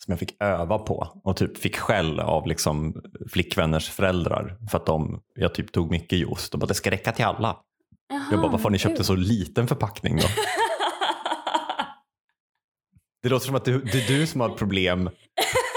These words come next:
Speaker 1: att planera <laughs> åtgången av juice här.
Speaker 2: Ja, verkligen.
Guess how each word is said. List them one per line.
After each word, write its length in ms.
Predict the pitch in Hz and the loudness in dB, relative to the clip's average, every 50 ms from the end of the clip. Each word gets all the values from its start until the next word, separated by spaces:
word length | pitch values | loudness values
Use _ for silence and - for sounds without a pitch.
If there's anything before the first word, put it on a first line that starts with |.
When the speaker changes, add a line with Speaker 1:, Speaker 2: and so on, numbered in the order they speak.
| 523 | 0
Speaker 1:
att 100 | - - | 0 0
planera 920 | - 117 135 131 131 127 131 123 120 120 117 117 113 117 113 113 113 104 101 - - _ _ _ _ - | 2 2 2 4 4 4 4 4 4 4 4 2 4 4 2 2 2 0 -2 -6 -14 _ _ _ _ -6
<laughs> 1800 | - - - - - - - - - - _ - - _ _ _ _ - - - - - - - - - - _ _ _ _ _ _ _ _ - | -2 -2 -2 -2 -2 -4 -8 -10 -14 -16 _ -20 -20 _ _ _ _ -10 -8 -8 -8 -8 -12 -18 -20 -20 -20 _ _ _ _ _ _ _ _ -4
åtgången 920 | 135 143 143 123 110 - - - 101 131 135 151 151 156 113 92 87 87 90 | 0 2 2 2 2 0 -2 0 2 4 4 4 4 4 4 4 2 2 2
av 160 | - 95 98 | 2 2 2
juice 400 | 101 127 139 139 110 90 - - | 2 2 2 2 2 0 0 0
här. 320 | - - - 87 98 104 - - | 2 2 2 0 0 -2 -6 -8
Speaker 2:
Ja, 100 | 294 277 | -8 -8
verkligen. 640 | 277 294 285 269 240 226 226 - - - 185 190 | -4 0 0 0 0 0 -2 -6 -10 -10 -10 -10